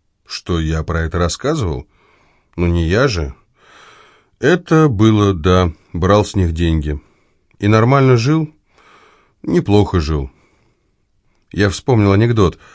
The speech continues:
У нас, кстати, в журнале прочитал. Парень пришёл из армии и в ментовку поступил работать. Через пару месяцев ему делают замечание: «Почему за зарплатой не приходишь?» Он удивился.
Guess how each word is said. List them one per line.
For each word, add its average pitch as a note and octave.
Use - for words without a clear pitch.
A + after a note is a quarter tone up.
У F2+
нас, F2
кстати, F2
в D#2+
журнале G2
прочитал. D2+
Парень A#2+
пришёл G#2+
из G2+
армии G2+
и F2+
в D#2+
ментовку G#2
поступил F2
работать. E2
Через G#2+
пару G#2+
месяцев A2
ему G2
делают F2+
замечание: F2
«Почему A#2+
за G2+
зарплатой G#2
не D#2+
приходишь?» D#2+
Он A#2+
удивился. G2